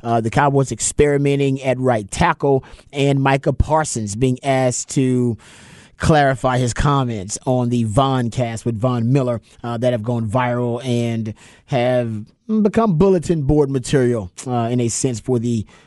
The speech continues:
Philadelphia Eagles. So Patrick sent me this story, and I was like, "Oh, man, I can't believe it's still happening."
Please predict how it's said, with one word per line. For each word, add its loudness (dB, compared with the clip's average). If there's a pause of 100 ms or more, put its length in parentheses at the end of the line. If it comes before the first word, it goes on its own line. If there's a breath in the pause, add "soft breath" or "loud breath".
(100 soft breath)
Philadelphia 2
Eagles. -10 (640 soft breath)
So 4 (500 loud breath)
Patrick 2
sent 0
me 4
this 2
story, 2
and -2
I 0
was 0
like, 0
"Oh, 2
man, -2
I -2
can't 0
believe 0
it's -6
still 0
happening." -4